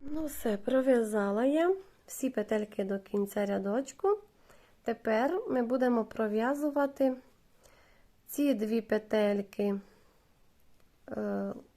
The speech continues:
ці дві петельки пелюстки разом виворітною, а цю петельку, де ми спускали,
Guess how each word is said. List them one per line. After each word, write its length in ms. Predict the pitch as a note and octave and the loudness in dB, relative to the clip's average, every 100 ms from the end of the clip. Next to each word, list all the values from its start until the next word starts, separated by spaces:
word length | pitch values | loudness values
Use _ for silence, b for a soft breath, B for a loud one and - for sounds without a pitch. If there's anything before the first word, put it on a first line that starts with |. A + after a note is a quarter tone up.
| _ _ | _ _
ці 180 | - B3 | -6 -6
дві 180 | A3 A3 | -2 -4
петельки 520 | A3 G3+ G#3+ G#3 G#3+ | -4 -2 -2 -2 -6
пелюстки 840 | - G#3 G#3 D4+ G#4 - B3 A3 - | -2 0 2 0 -2 -4 -2 -2 -2
разом 640 | G#3 G3+ G3 G3 G3 F#3+ F#3+ | -2 2 2 2 0 0 2
виворітною, 840 | A#3 D#4 G4 G4+ G4 F4 E4+ F4 F4 B B B B | 2 4 4 2 2 4 4 4 0 B B B B
а 140 | - A3+ | 0 0
цю 220 | - F4 | 0 0
петельку, 520 | D#4 C4 C4 B3+ A#3+ | 0 2 2 0 -2
де 200 | G#3+ G#3+ | 0 2
ми 180 | A3+ A3+ | 4 2
спускали, 880 | - - G3+ - A3 A3 D4 F#4+ | 0 -10 -10 -2 2 4 6 4